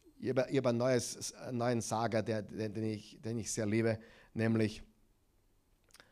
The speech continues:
"Wenn's da dreckig geht, brauchst du uns, und wenn's da gut geht, brauchen wir dich." Das heißt, wir brauchen die immer da. Grad wenn's da gut geht, brauchen wir dich.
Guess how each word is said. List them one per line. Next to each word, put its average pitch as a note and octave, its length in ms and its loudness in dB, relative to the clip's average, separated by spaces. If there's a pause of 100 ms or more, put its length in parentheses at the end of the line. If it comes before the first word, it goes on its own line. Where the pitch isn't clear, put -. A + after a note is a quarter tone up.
(520)
"Wenn's A2 200 -4
da A2+ 80 -4
dreckig B2 440 2
geht, A#2+ 320 -2 (720)
brauchst A2 380 0
du B2 60 -2
uns, D#3 420 -4 (840)
und A2+ 100 -4
wenn's A2+ 180 -2
da A2 100 -6
gut D3+ 360 2
geht, F#2+ 220 -6
brauchen G2 380 -6
wir G#2+ 120 -2
dich." - 360 -10 (1300)
Das - 100 -14
heißt, G2+ 120 -8
wir A2+ 100 -4
brauchen A#2 340 -2
die A#2+ 160 -4
immer G#3 220 0
da. - 240 -10 (1400)
Grad A#3 320 6
wenn's A3 240 6
da E3+ 80 4
gut D#3+ 400 2
geht, B2+ 420 0
brauchen B2+ 480 0
wir C3+ 140 -2
dich. C3 400 -12